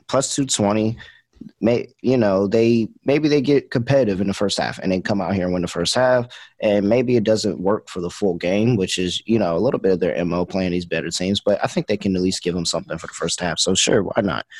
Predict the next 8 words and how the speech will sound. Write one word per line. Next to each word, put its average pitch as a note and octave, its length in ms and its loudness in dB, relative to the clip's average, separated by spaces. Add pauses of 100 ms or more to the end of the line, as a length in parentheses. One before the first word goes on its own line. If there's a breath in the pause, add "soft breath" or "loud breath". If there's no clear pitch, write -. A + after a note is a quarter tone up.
(200 loud breath)
Let's - 140 2
try G#2+ 180 2
it. E2 140 -4
Dream A#2 260 2
first G#2 300 0
half, F2 260 -2
money E2+ 320 -2
line. B1+ 300 -4